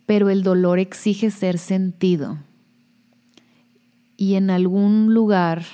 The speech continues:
a lo largo de la línea van a ser un niño a quien le corresponde sentirlo todo". Ahora, digamos que esta parte es la parte donde dices, "¿Por qué yo?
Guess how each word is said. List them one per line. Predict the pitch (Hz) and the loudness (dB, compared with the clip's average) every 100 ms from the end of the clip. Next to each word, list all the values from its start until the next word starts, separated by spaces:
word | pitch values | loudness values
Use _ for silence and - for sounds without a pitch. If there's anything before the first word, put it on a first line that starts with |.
| - _ - | -20 _ -10
a | 180 | -4
lo | 175 | -2
largo | 165 156 156 160 | 0 -2 -2 -2
de | |
la | 160 | -2
línea | 165 185 185 165 156 165 165 _ _ _ _ _ _ _ _ - | -2 -2 -2 -4 -6 -10 -14 _ _ _ _ _ _ _ _ -10
van | 165 165 165 | -6 -4 -4
a | |
ser | - 175 | -4 -4
un | 180 185 | 0 0
niño | 202 185 160 160 190 _ _ _ - | 2 0 -2 -4 -10 _ _ _ -10
a | 170 | -8
quien | 175 165 | -6 -6
le | 160 | -6
corresponde | 165 170 165 - 170 165 160 | -8 -8 -10 -6 -4 -2 -2
sentirlo | 175 170 165 160 165 | -4 -4 -4 -4 -6
todo". | 180 170 151 - _ _ _ _ _ _ _ _ _ _ - | -4 -6 -8 -16 _ _ _ _ _ _ _ _ _ _ -6
Ahora, | 180 170 | -2 0
digamos | 175 170 175 180 | 0 -2 -2 -2
que | 208 | -2
esta | 196 202 196 | -2 -4 -2
parte | 202 185 185 190 202 - | -2 -2 -2 -2 -2 -4
es | 175 | -4
la | 175 170 | -4 -2
parte | 175 170 180 | -4 -2 -4
donde | 180 170 160 | -2 -2 -4
dices, | 160 170 165 | -6 -8 -10
"¿Por | - 185 175 165 | -6 -4 -4 -4
qué | 175 175 | -4 -2
yo? | 196 254 240 | -2 -4 -6